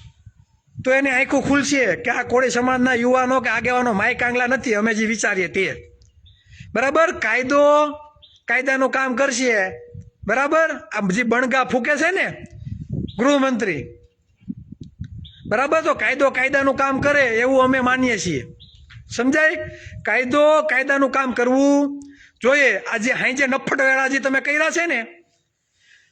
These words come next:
જે વલભીપુર પોલીસ સ્ટેશનના કર્મચારીઓએ જે નફ્ફટવેરા કર્યા છે,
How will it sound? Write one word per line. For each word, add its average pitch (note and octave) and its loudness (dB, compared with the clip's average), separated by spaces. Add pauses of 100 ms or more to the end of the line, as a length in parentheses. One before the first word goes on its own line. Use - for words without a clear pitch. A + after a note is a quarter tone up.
(440)
જે F#3+ 0
વલભીપુર C#4 2
પોલીસ B3+ 2
સ્ટેશનના C4 0
કર્મચારીઓએ B3+ 2
જે A#3+ 0
નફ્ફટવેરા C4+ 0
કર્યા F#3+ 0
છે, F#3 -4